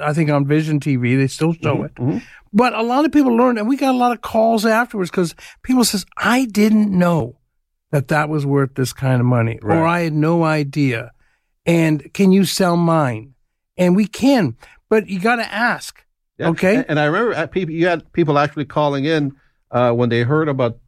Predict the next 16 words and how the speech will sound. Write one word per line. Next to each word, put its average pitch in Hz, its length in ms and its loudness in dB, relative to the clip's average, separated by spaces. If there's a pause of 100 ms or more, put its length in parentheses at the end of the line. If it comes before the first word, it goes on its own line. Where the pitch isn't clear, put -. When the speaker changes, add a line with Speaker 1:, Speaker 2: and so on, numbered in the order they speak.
(120)
Speaker 2:
uh, 110 140 0
different 113 400 -2
things 113 180 0
being 104 240 0
up 104 100 -2
for 110 120 -2
sale. 107 200 0
I 101 120 0
think 139 240 -4 (100)
s-, - 220 -20
one 160 320 -2
item 123 320 0
actually 123 420 -2
you 131 180 0
managed 131 360 -2
to 117 360 -2